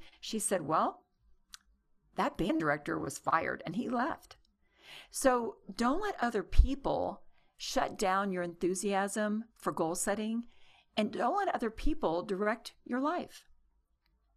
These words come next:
In a way, the goals that she made to achieve her dreams superseded even a man who had a job,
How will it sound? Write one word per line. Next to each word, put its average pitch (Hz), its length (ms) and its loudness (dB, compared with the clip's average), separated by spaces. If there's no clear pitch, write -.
In 226 80 0
a 226 80 2
way, 226 340 0
the 196 120 -2
goals 226 460 -2
that 165 140 -6
she 254 240 -2
made 185 480 -2
to 202 140 -2
achieve 185 360 -2
her 311 200 2
dreams 160 640 -4
superseded 226 1000 -4
even 262 280 0
a 180 40 0
man 190 380 0
who 214 120 2
had 214 180 2
a 185 60 -2
job, 180 520 2